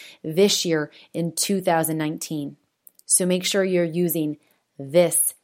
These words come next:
strategy to help you do it. And whether you decide to join the Women of Impact Network or not, I still would love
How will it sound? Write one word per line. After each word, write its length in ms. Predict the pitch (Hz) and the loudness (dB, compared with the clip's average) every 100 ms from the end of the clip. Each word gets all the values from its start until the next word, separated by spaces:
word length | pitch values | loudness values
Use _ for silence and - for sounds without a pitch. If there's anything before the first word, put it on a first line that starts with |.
| _ | _
strategy 840 | - - 156 151 147 - 170 165 _ _ _ _ _ | -6 2 2 4 0 -4 -8 -10 _ _ _ _ _
to 80 | - | -6
help 180 | 156 156 | -4 -4
you 80 | 156 | -4
do 160 | 156 | -2
it. 180 | 147 - _ _ _ _ _ _ _ _ _ | -2 -6 _ _ _ _ _ _ _ _ _
And 140 | 190 180 | -4 0
whether 180 | 190 | 0
you 200 | 185 190 | 0 0
decide 300 | 220 214 196 | 0 2 2
to 80 | 190 | 0
join 220 | 185 180 | 0 0
the 60 | 180 | 0
Women 200 | 175 175 | -2 -2
of 100 | 170 | -2
Impact 320 | 175 180 170 | -2 -2 -4
Network 400 | 175 - 165 - | -6 -6 -6 -2
or 140 | 170 160 | -2 0
not, 440 | 160 156 - - _ - - | 0 0 -2 -8 _ -20 -4
I 100 | 196 | 0
still 360 | 196 - 220 202 | 0 4 4 6
would 220 | 190 170 | 2 4
love 680 | 180 180 185 190 190 202 | 4 6 6 8 8 6